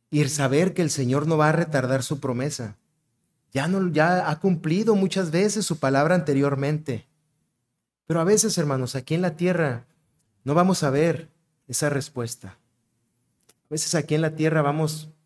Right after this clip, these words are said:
no vamos a saber qué pasó con la salvación de nuestros familiares. No vamos a saber qué fue lo que pasó, a lo mejor con, eh,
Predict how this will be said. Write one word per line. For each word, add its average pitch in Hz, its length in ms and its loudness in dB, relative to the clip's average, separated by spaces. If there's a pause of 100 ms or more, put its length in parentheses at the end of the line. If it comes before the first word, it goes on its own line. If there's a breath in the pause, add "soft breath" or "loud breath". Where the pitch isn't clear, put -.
(840)
no 165 100 0
vamos 175 220 4
a 175 60 0
saber 131 500 -2
qué 139 100 -6
pasó 139 320 -6
con 143 120 -6
la 127 80 -6
salvación 120 540 -6
de 143 100 -4
nuestros 117 320 -10
familiares. 113 720 -6 (840)
No 117 120 -4
vamos 143 260 2
a 139 60 -2
saber 156 560 0
qué 139 100 -2
fue 135 160 -2
lo 139 120 -2
que 135 100 -6
pasó, 131 480 -4 (140)
a 117 60 -10
lo 110 100 -8
mejor 117 340 -8
con, 123 320 -2 (720)
eh, - 360 -8